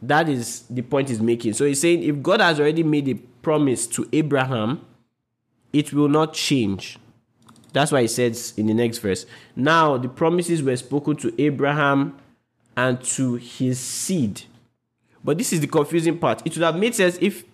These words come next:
Paul was just saying the promises were spoken to Abraham and his children, right? That would have been very easy to just flow with. Why is Paul having to say, he doesn't say to his seeds,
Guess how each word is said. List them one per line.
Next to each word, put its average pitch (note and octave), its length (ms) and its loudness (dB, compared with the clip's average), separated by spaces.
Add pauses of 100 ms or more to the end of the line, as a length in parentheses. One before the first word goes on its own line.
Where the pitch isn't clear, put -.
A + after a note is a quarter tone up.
Paul E3+ 200 4
was C3+ 160 2
just C#3+ 200 0
saying C3+ 400 0 (500)
the B2+ 140 -4
promises F3 580 0
were B2+ 360 0
spoken D#3 500 -2
to - 180 -8
Abraham C3+ 720 2 (400)
and B2 160 2
his A#2 140 -2
children, A2+ 560 0 (640)
right? B2 260 0
That F#3 80 4
would F#3+ 100 4
have D3 120 2
been C#3 100 0
very D3 200 4
easy C3+ 240 -2
to B2+ 140 -6
just A#2+ 220 0
flow B2+ 180 -2
with. G#2+ 200 -2 (400)
Why F#3 160 2
is F3 120 4
Paul D#3+ 520 0
having C#3 300 0
to A#2 140 -8
say, B2+ 340 -2 (440)
he D#3 80 -6
doesn't F3 360 2
say D3+ 200 0
to C#3+ 160 -6
his A#2+ 280 -2
seeds, A2 1160 -2